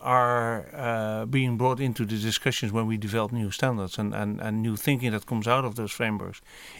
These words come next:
It, we try to reflect in, in our standards, but again,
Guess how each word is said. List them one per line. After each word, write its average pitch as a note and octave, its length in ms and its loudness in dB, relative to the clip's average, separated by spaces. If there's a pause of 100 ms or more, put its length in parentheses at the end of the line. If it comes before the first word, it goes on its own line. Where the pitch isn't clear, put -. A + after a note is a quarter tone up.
(120)
It, D#3 260 0
we B2 120 0
try B2 220 0
to A2+ 140 -6
reflect A2 380 -4
in, C3 180 -2
in A#2+ 200 0
our G2+ 120 0
standards, G#2 360 0
but G#2 160 -4
again, A2+ 280 0